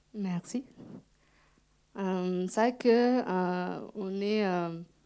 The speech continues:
de par notre physique, on est souvent protégé. J'ai eu des proches qui m'ont protégé, j'ai eu des amis qui m'ont protégé,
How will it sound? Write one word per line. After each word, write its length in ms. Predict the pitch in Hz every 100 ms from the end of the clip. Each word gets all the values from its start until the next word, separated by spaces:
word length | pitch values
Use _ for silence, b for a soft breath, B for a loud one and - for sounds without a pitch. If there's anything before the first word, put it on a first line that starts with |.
| b b b _ _ _ _ _ _ _ _ _ -
de 160 | 202
par 180 | 202 233
notre 160 | 220 -
physique, 320 | 196 240 226
on 100 | 190
est 80 | 190
souvent 400 | - 175 185 202
protégé. 920 | - - 185 180 170 170 180 196 202
J'ai 260 | 165 160 165
eu 20 |
des 120 | 165
proches 340 | 160 180 170
qui 60 | -
m'ont 100 | 170
protégé, 560 | - 170 170 160 165 185
j'ai 140 | 165
eu 20 |
des 160 | 165 160
amis 240 | 160 180
qui 100 | 190
m'ont 120 | 160
protégé, 580 | 156 165 165 156 160 196